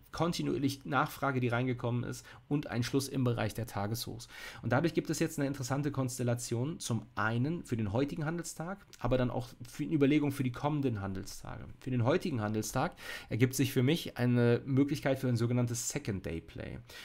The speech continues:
Second Day Plays, die sind dahingehend klassifiziert, dass man sagt, man hat einen extremen Volumenanstieg, man hat einen frischen Katalysator, all das ist erfüllt im Falle von Roku. Und wir sehen ein durchschnittlich sehr hohes Volumen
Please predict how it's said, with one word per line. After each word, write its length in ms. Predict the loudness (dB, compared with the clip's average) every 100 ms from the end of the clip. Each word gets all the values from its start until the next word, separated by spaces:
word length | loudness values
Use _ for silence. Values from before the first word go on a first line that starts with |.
| -2
Second 240 | 2 4
Day 60 | 6
Plays, 240 | 6 4
die 80 | 4
sind 200 | 2 2
dahingehend 560 | 2 2 2 2 0 0
klassifiziert, 500 | -2 -2 -2 0 0
dass 80 |
man 160 | 0 2
sagt, 320 | 2 0 -2
man 140 | -2 0
hat 260 | 0 0
einen 140 | -6 -4
extremen 400 | -6 0 2 4
Volumenanstieg, 500 | 4 2 0 -4 -2
man 100 | -2
hat 80 |
einen 60 | -2
frischen 340 | -6 -4 -4
Katalysator, 840 | -4 -2 0 2 0 0 0 -2 -4
all 160 | -4 -2
das 180 | -4 -6
ist 120 | -10
erfüllt 280 | -4 -4 -2
im 120 | -4
Falle 200 | -4 -4
von 180 | -2 -2
Roku. 360 | 0 -2 -6 -8 _ _ _ _ _ _ -18 0
Und 260 | 4 4
wir 120 | 4 4
sehen 320 | 4 2 -2 -12 -18 0
ein 300 | 4 4 6
durchschnittlich 540 | 4 4 0 -2 0
sehr 200 | 2 2
hohes 340 | 4 4 2 0
Volumen 440 | 2 2 0 -4